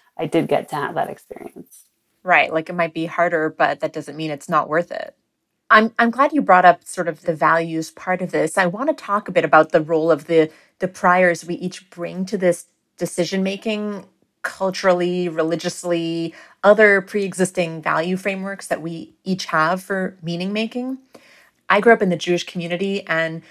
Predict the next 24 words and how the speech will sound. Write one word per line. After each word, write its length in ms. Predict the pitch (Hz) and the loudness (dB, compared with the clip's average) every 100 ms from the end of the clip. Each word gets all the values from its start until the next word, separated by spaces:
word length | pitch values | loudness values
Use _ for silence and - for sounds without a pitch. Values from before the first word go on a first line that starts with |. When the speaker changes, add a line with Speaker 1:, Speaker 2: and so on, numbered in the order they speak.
| _ _ _ | _ _ _
Speaker 2:
when 140 | 202 196 | 2 4
I 100 | 190 | 4
was 140 | 190 | 0
a 40 | |
kid, 320 | 190 - 254 202 | -2 4 4 4
I 120 | 180 196 | 0 0
learned 200 | 196 185 | -2 -6
a 20 | |
story 400 | - 180 175 170 | -6 -2 0 0
about 640 | 160 165 156 - - - - _ _ | 4 6 8 6 0 -20 -20 _ _
when 260 | 175 180 165 | 0 2 0
the 140 | 165 | 4
Israelites 560 | - 240 233 208 208 - | 8 8 6 4 0 -2
were 160 | 170 156 | -2 -2
slaves 440 | - 185 170 151 | -2 -2 -2 -6
in 80 | 151 | -6
Egypt, 580 | 220 233 220 214 - - - | -4 0 0 -2 -6 -12 -6
uh, 200 | 160 160 | -4 -4
you 80 | 170 | -6
know, 80 | 160 | -8
the 80 | |
Passover 480 | 160 - 185 185 165 | -4 0 0 2 2
story. 480 | 170 170 165 160 156 - - _ _ - | 2 2 2 2 0 -6 -20 _ _ 4
Uh, 460 | 180 175 170 160 | 6 8 6 4